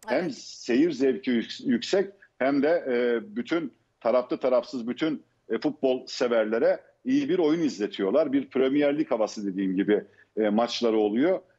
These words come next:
Speaker 1: E, ben bu maçı da biraz öyle bekliyorum ama sanki maç oyunun bazı bölümlerinde sevgili Ceyda kör dövüşüne dönecek gibi de duruyor aslında. Ama Trabzonspor'un hücum hattında alternatif olarak baktığınızda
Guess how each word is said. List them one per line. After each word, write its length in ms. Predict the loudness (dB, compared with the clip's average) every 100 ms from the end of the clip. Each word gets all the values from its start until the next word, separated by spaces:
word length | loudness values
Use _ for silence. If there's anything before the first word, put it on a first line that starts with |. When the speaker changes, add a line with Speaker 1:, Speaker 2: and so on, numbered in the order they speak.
| -8
Speaker 1:
E, 120 | -2
ben 200 | 0 0
bu 80 | -2
maçı 260 | -2 -4 -4
da 120 | -2
biraz 360 | 0 0 -4 _ _ _
öyle 280 | -2 -2 0
bekliyorum 460 | -4 -4 -4 -4
ama 160 | -2 -4
sanki 400 | -4 -4 -4 -4
maç 420 | -2 -2 -4 -14 _ _ -2
oyunun 380 | 2 2 2 2
bazı 340 | 2 0 0
bölümlerinde 800 | 0 0 0 0 0 2 0 0 -8
sevgili 480 | 0 0 2 0
Ceyda 480 | 2 2 4 2 0 -6 _ _
kör 280 | 0 2 2
dövüşüne 600 | 0 0 -2 0 0 -2 _ _
dönecek 460 | -2 0 0 -2 0
gibi 200 | 0 2
de 140 | 2
duruyor 280 | 2 4 4
aslında. 480 | 4 0 -8 -2 0
Ama 320 | 2 0 -2 -10 _ _ -2
Trabzonspor'un 720 | 0 0 0 -4 -2 -2 0
hücum 240 | -2 0
hattında 460 | 0 0 -4 0 2
alternatif 500 | 2 -2 -4 -6 -4
olarak 360 | 0 2 0 0
baktığınızda 840 | -2 -2 -2 -2 0 0 0